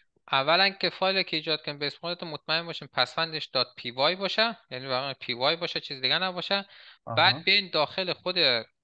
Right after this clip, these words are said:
Speaker 1: فایل رو باز کنید، این رقم که من باز کردم، بعد در این صفحه سمت راستتان در واقع در این قسمت براتون باز می‌شه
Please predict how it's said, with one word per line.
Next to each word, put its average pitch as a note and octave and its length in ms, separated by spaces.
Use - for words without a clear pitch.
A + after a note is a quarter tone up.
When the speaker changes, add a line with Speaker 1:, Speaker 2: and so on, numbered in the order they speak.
Speaker 1:
فایل E3 220
رو C3+ 80
باز D3+ 320
کنید، B3 240
این A#3 220
رقم A3+ 220
که G3+ 120
من G3+ 60
باز G3 220
کردم، A#3+ 460
بعد C#3+ 180
در B2 80
این C3 80
صفحه C#3+ 380
سمت B2+ 340
راستتان B2+ 580
در A2+ 140
واقع A#2+ 180
در A#2 140
این B2 160
قسمت - 280
براتون A#2+ 320
باز E3 240
می‌شه G3 400